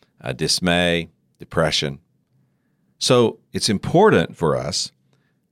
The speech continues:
to have realistic expectations, to have right hopes. And I think that i-, is a particularly important in several areas in ministry marriages. Let me give you three to think about. Number one,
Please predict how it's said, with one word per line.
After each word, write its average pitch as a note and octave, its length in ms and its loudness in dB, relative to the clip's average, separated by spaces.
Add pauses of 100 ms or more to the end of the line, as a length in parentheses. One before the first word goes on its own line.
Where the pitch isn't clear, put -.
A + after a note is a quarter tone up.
to F#2 120 0
have G2+ 380 2 (100)
realistic G2+ 800 2 (120)
expectations, - 1000 -6 (460)
to C#3+ 60 0
have C#3+ 220 2
right G#2+ 280 2
hopes. A#2+ 520 0 (880)
And A2 140 2
I A#2+ 80 2
think G3 260 2
that C#3 300 2 (120)
i-, A2 160 0 (160)
is F#2 180 -2
a F#2 80 2
particularly F3 680 0
important E2+ 460 0
in E2 320 -6 (120)
several C#3+ 680 2
areas D2 640 -2 (260)
in D#2+ 380 -2 (120)
ministry E2+ 1000 -2
marriages. D2+ 640 -8 (440)
Let G#2+ 80 -2
me G#2+ 80 2
give G2 180 0
you D#2+ 120 0
three F2+ 340 -2
to C#2+ 60 -8
think D2 200 -6
about. B1+ 260 -12 (140)
Number F#2 200 2
one, D#2+ 260 0